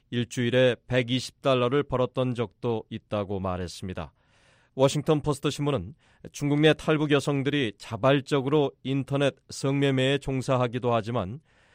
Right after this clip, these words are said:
북한을 탈출해 인신매매를 바로 당한 뒤 포주에게 붙잡혀 강제로 일하는 경우도 있다고 설명했습니다.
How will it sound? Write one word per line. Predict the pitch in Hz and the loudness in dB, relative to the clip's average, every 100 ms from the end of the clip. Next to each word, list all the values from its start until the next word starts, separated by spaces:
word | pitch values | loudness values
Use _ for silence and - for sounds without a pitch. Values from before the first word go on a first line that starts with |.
| _ - - | _ -20 -16
북한을 | - 143 156 | 0 2 4
탈출해 | 151 139 - 151 143 | 2 0 2 2 2
인신매매를 | - 143 143 165 151 147 143 147 | 0 0 0 0 2 2 2 2
바로 | 147 131 135 | 2 2 0
당한 | 120 127 131 | 0 0 0
뒤 | 127 101 - _ _ _ | -2 -6 -8 _ _ _
포주에게 | - 151 127 143 127 | -6 -4 2 2 2
붙잡혀 | 131 120 123 110 127 82 - | -2 -4 -6 -4 -4 -4 -6
강제로 | 104 113 131 135 156 | -2 0 2 4 4
일하는 | 139 135 135 131 | 4 2 2 0
경우도 | 127 123 123 | -2 -2 -2
있다고 | 117 - 113 104 110 101 | -4 -4 -4 -2 -4 -4
설명했습니다. | - 123 107 92 - 95 87 76 | -6 -6 -4 -4 -8 -10 -10 -12